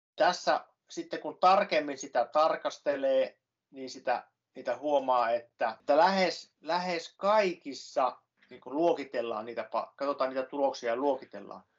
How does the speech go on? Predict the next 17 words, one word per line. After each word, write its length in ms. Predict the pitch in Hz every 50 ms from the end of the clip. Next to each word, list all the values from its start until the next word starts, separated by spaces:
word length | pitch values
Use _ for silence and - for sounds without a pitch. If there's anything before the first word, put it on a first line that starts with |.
| _ _ _ _ _ _ _ _ _ _
niin 120 | - - _ -
lähes 260 | - 165 170 170 -
kaikilla 640 | - _ - 202 214 208 196 - 160 139 139 135 135
luokittelutasoilla 960 | 143 143 139 139 131 - - - 107 113 110 - 117 113 - - 123 117 113
se 120 | 107 113
naisten 540 | 117 123 127 131 131 131 - - 120 113 - _
keskiarvopalkka 1080 | _ 127 123 - - - 113 107 - 113 104 - - 98 101 101 - _ 104 92 - - _ _ _ -
on 160 | 117 120 -
alempi 380 | - 120 120 120 110 101 -
kuin 180 | - - 104 110
miesten. 540 | 117 117 113 110 98 - - _ - - _ _ _ _ _ _ _ _ _ _ _ _ _ _ _ _ _ _ _ _ _ _ _ _ _ _ _ _ _
Ja 280 | 117 117 113 - - _ _ _ _
ne 80 | - 131
on 100 | 127 139
joissakin 440 | 151 175 185 180 - - - 139 -
kohdissa, 560 | - 139 135 135 131 127 - 143 131 - - - _ _ _ _ _ _ _ _ _ _ _ _ _ _ _ _ _ _ _ _ -
tota, 480 | 123 113 - - 127 120 110 - -